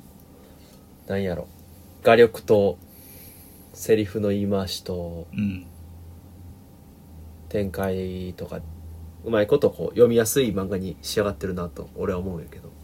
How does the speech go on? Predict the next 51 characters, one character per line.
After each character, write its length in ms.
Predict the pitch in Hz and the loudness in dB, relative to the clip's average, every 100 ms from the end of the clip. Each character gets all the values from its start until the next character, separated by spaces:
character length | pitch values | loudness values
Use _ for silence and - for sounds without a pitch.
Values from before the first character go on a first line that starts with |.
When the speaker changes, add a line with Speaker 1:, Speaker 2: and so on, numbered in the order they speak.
| - | -6
Speaker 2:
う 40 | 107 | 0
ん 40 | |
う 20 | |
ん 40 | 101 | 2
う 20 | |
ん。 300 | 101 90 - - - - - - - | 0 -8 -10 -18 -18 -20 -20 -20 -14
そ 240 | - - 104 | -12 -2 -2
う 60 | |
ね。 100 | 101 - - - - - - - - 240 - - - - - - - - | -2 -8 -16 -18 -18 -20 -20 -20 -18 -16 -16 -18 -18 -18 -20 -20 -20 -6
な 80 | 131 | -4
ん 40 | |
か、 200 | 131 - - - - - | -4 -6 -16 -20 -20 -10
話 440 | 165 214 208 196 | 2 2 2 -2
の 120 | 175 | -4
筋 320 | - 151 151 | -2 -2 -2
と 120 | - 104 | -4 -6
し 140 | - | -4
て 120 | - | -6
は 100 | - | -6
さ、 160 | - - | -8 -8
俺 140 | - 107 - - | -6 -6 -8 -8
ま 200 | 120 123 | -4 -2
だ 260 | 120 104 - | 0 -2 -6
あ 80 | 131 | -6
ん 80 | |
ま 80 | 113 | -4
り 240 | 110 107 - - - - - - - - | -4 -6 -10 -20 -20 -20 -20 -20 -20 -2
よ 100 | 120 | 0
く 80 | - | 0
わ 80 | 104 | -2
か 100 | 123 | 0
っ 40 | |
て 180 | 220 104 | 0 0
な 80 | 131 | -2
い 140 | - - - - | -4 -14 -12 -8
と 100 | - | -6
こ 160 | - | -6
が 140 | 131 - - - | -8 -10 -10 -8
あ 40 | |
る 80 | - | -8
ん 20 | |
や 60 | - | -10
け 120 | 131 | -12
ど。 60 | - - - - - - - - - | -16 -20 -20 -20 -20 -20 -20 -20 -8
Speaker 1:
う 1120 | - 117 107 104 98 95 92 87 85 87 87 - | -2 2 2 2 2 0 -2 -4 -4 -6 -10 -4
ー 40 | |
ん。 40 | |
い 20 | 151 | 0
や、 180 | 139 | 0
う 60 | 135 | 0
ん。 540 | 147 135 117 92 87 | -2 -2 -4 -6 -8